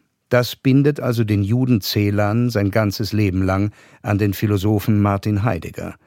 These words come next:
der bis zu ihrem Untergang Mitglied einer Partei war, deren Antisemitismus zu ihrer D N A gehörte. Das alles wusste Paul Celan.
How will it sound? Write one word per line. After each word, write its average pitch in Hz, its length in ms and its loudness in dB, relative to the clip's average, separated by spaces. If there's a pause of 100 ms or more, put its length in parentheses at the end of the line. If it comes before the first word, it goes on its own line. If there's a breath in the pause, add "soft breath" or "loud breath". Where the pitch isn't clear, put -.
(340 soft breath)
der 117 100 4
bis 156 240 -2
zu - 120 0
ihrem 117 280 2
Untergang 113 560 2
Mitglied 131 500 -2
einer 107 220 0
Partei 98 580 -2
war, 104 280 -2 (340 loud breath)
deren 107 300 2
Antisemitismus 110 1200 0
zu - 140 -4
ihrer 107 320 0
D 104 200 -2
N 107 200 -2
A 92 260 -2
gehörte. - 560 -16 (580 loud breath)
Das 110 200 0
alles 123 320 -2
wusste - 280 -4
Paul 78 280 -10
Celan. - 500 -12